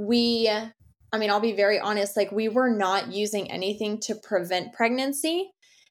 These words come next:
And then we officially started trying in two thousand and seventeen.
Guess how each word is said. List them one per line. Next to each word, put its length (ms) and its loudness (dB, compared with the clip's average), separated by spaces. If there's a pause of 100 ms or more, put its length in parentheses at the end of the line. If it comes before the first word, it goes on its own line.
(140)
And 200 2
then 360 2
we 200 0
officially 800 2
started 460 0
trying 1040 0
in 260 -2
two 220 -4
thousand 440 -2
and 200 -8
seventeen. 880 -2